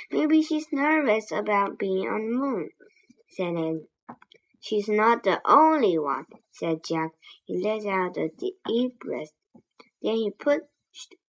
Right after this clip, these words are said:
its glasses into place. "So what's a moon base?" asked Annie. Jack looked at the book. He read aloud.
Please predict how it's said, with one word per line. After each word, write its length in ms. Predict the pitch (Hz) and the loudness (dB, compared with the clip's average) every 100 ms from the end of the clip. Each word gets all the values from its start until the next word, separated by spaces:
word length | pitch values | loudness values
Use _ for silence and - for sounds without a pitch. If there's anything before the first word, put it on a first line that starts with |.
| - | -6
its 140 | 202 - 202 | -6 -6 -4
glasses 540 | 165 156 - 170 170 160 | -4 -4 -6 -8 -4 -6
into 300 | 156 156 - | -6 -10 -12
place. 300 | 147 - - - _ _ _ _ _ _ _ - - - - - - | -14 -14 -20 -20 _ _ _ _ _ _ _ -20 -18 -16 -16 -18 -8
"So 80 | - 214 190 233 | 2 4 4 4
what's 260 | 320 - | 2 0
a 220 | - 190 | -4 0
moon 440 | 185 202 277 311 269 196 | 0 2 2 2 2 0
base?" 300 | 170 - - - - 180 | -2 -4 -8 -14 -8 -8
asked 260 | 165 - - - | -8 -12 -16 -8
Annie. 580 | 165 160 160 170 233 269 - - - - - _ - - - - | -6 -4 -4 -4 -4 -6 -14 -20 -20 -20 -20 _ -20 -20 -20 -8
Jack 200 | 240 - 269 240 | -6 -6 -4 -4
looked 260 | 262 - - - 202 196 | -4 -8 -16 -6 -4 -4
at 160 | - - - - | -6 -14 -20 -6
the 120 | 190 185 196 | -4 -2 -2
book. 220 | 165 - - _ _ - | -4 -6 -20 _ _ -8
He 160 | 190 190 | -4 -2
read 260 | 214 220 | 0 -2
aloud. 460 | 190 190 180 170 | -2 0 0 -2